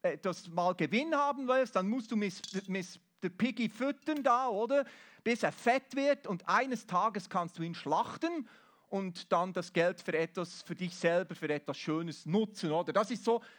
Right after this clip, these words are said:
der Gedanke vom Investieren. Ähm, investieren scheint also auf den ersten Blick, äh, mit, mit Gott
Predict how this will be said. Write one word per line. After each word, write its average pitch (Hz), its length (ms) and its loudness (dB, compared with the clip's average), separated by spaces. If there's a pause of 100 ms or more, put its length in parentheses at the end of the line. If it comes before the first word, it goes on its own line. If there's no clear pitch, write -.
(180)
der 190 100 6
Gedanke 202 580 2
vom 165 300 0
Investieren. 180 1200 0 (580)
Ähm, 170 480 0 (800)
investieren 254 680 0
scheint 233 320 -2
also 262 260 2
auf 226 180 0
den 202 140 -4
ersten 226 560 -2
Blick, - 560 0 (420)
äh, 185 300 2
mit, 196 340 0 (640)
mit 208 400 -2
Gott - 640 0